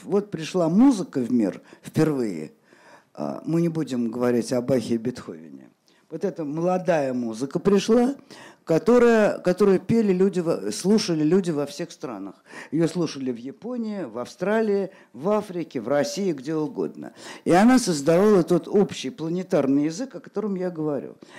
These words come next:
Когда все мальчики и девочки надели джинсы и, э, э, кроссовки там, определённой фирмы,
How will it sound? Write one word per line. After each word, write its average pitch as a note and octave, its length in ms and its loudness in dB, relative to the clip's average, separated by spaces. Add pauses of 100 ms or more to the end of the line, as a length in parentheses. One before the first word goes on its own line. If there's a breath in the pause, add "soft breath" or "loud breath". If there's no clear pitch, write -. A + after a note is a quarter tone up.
Когда G3+ 300 4
все G#3 340 0
мальчики F#3 520 -2
и F#3 60 -4
девочки D3+ 460 -6
надели D#3 440 0
джинсы C#3 720 -8
и, A2+ 280 -2
э, G#2+ 340 -2 (440 loud breath)
э, D#2+ 280 -2
кроссовки C#3+ 840 2
там, F#2 360 2 (380)
определённой A#2 880 2 (300 loud breath)
фирмы, A#3 540 -2